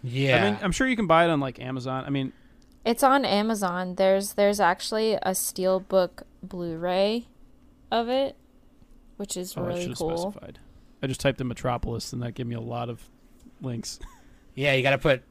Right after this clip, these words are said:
Speaker 1: two thousand one film or anime, yeah.
Speaker 2: Yeah, it's like, what,
Speaker 1: I
Speaker 2: thirty, twenty, thirty bucks, give or take.
Speaker 1: I don't mind saying
Speaker 3: That's
Speaker 1: this 'cause
Speaker 3: the
Speaker 1: I have a copy
Speaker 3: Steelbook.
Speaker 1: of it.
Speaker 3: Yeah.
Speaker 1: Yeah, I don't,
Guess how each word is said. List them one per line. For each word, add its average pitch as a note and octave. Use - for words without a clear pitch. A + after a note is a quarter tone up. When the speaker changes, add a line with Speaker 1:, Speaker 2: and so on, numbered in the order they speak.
Speaker 1:
two D#3
thousand B2+
one A#2+
film A2+
or A#2
anime, A#2
yeah. A2+
Speaker 2:
Yeah, C3
it's -
like, C3
what, C#3
Speaker 1:
I E3+
Speaker 2:
thirty, D3
twenty, C#3
thirty C#3
bucks, C3
give C3+
or C3
take. C3
Speaker 1:
I D3+
don't G#3
mind E3+
saying D3
Speaker 3:
That's D3
Speaker 1:
this A#2
'cause G2+
Speaker 3:
the B2
Speaker 1:
I -
have C3
a F#3
copy C#3+
Speaker 3:
Steelbook. C#3+
Speaker 1:
of C#3+
it. D3+
Speaker 3:
Yeah. -
Speaker 1:
Yeah, C#3
I C#3+
don't, E3